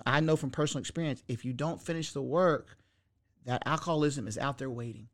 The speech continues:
It's doing push-ups and pull-ups and just waiting for you to think, "You got it, you're an exception, you're different,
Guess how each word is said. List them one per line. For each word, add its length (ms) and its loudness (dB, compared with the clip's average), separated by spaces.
It's 180 -2
doing 240 -2
push-ups 520 -4
and 120 -6
pull-ups 600 2
and 100 -4
just 160 -4
waiting 480 4
for 220 -2
you 180 0
to 100 -6
think, 400 0
"You 140 -2
got 360 6
it, 160 4
you're 160 -2
an 60 -2
exception, 800 4
you're 140 -2
different, 600 2